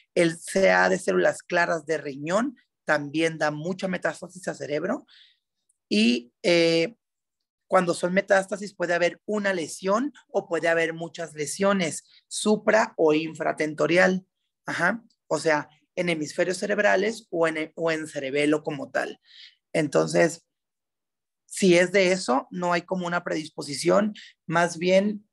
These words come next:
eh, hay al-, si son femeninas, por ejemplo, y por ahí le dieron radioterapia, por ahí,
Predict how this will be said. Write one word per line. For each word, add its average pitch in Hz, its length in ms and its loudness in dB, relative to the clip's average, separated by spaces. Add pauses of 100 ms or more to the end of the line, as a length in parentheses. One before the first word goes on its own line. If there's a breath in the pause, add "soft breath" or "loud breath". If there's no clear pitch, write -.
(440)
eh, 165 400 2
hay 170 160 2
al-, 180 180 0 (340)
si 165 240 -10
son 180 320 -2 (200 soft breath)
femeninas, 180 760 0
por 160 160 -4
ejemplo, 160 600 -4 (280 loud breath)
y - 120 2
por 170 180 6
ahí 170 560 6 (500)
le 180 140 2
dieron 165 280 2
radioterapia, 156 960 0
por 151 200 -8
ahí, 156 320 -6